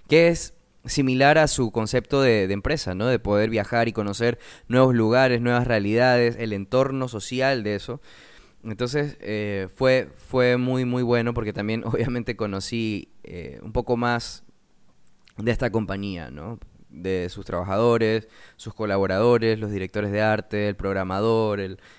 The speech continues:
el escritor, etcétera, etcétera. También fue muy bueno porque, por lo general, si ustedes se han percatado en mi lenguaje de, de collage o diseño editorial que tengo en Instagram,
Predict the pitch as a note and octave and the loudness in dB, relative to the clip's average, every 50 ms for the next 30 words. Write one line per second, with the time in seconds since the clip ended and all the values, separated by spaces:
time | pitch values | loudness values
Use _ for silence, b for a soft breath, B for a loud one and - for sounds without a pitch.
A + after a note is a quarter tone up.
0 | B B - F#2+ G#2 G2+ G2 G2 F#2+ - G#2+ G#2 F#2 - - A#2 A#2 A2+ A2 - | B B -10 -8 -6 -4 -4 -4 -6 -4 -6 -6 -4 -2 0 2 2 2 2 0
1 | F#2+ - - F#2 F2 - E2 E2+ C2+ C2+ A2+ A#2 - C3+ - - D#2 A#1+ - - | -2 -6 -6 -8 -8 -6 -8 -8 -6 -6 -6 -6 -6 -8 -10 -10 -10 -12 -12 -16
2 | - _ _ _ _ _ _ _ - - _ _ - - B B B B B - | -20 _ _ _ _ _ _ _ -20 -20 _ _ -20 -20 B B B B B -6
3 | A#2+ B2 C3 C#3+ C3+ - D#3 D3 D3+ D3+ D#3 D#3 C#3+ C#3+ D#3 D3+ C#3+ B2+ B2+ A#2+ | -4 -2 -2 -2 0 0 0 0 2 2 0 0 2 2 2 2 2 2 -2 -2
4 | - C3+ C3+ B2 - C3 A2 A#2 A#2 A#2 A2 B2 B2 A#2+ B2 B2 B2 A2+ A#2+ G#2+ | -2 -2 -2 0 -2 -4 -4 -2 -2 -2 -2 -2 0 0 0 0 0 -2 -4 -6
5 | - B2 A#2 A2+ - B2+ A#2 A#2 A#2+ A#2+ G#2+ A2 F#2+ - A2+ A2+ A#2 A#2+ A#2+ A#2+ | -4 -2 -2 -2 -2 -2 -4 -4 -4 -4 -4 -4 -4 -2 0 0 2 2 0 0
6 | - G#2+ G2+ G2 G2 G2 G2 G2 F#2 F#2+ G2 G2+ G#2+ A2 G#2+ G#2+ - B2 A#2+ A2+ | -2 -4 -6 -6 -6 -6 -6 -6 -6 -6 -6 -4 -2 -2 -2 -2 -4 -4 -4 -4
7 | G#2+ G2 F#2+ F#2 F2+ F2 D#2+ D#2 E2 G2 F#2 G2 F#2+ - G2+ G2+ G2 G2 G2+ G#2 | -4 -4 -4 -4 -6 -6 -8 -8 -10 -10 -8 -8 -8 -6 -6 -4 -2 0 -2 -2
8 | - G#2+ G2 F#2+ F#2 - - G2+ G#2 G#2+ G#2 G2 F#2+ F#2 F#2+ G2 G2 - G2 - | -2 -4 -6 -6 -6 -8 -8 -6 -6 -6 -6 -6 -4 -4 -4 -4 -4 -6 -10 -10
9 | - F#2+ F#2+ G2+ G#2 G#2+ - - G2 A2 A#2+ A2 F#2+ - - E2+ F2 F2+ F#2+ F#2+ | -8 -8 -6 -6 -6 -6 -6 -6 -6 -6 -6 -6 -8 -10 -10 -10 -10 -8 -10 -10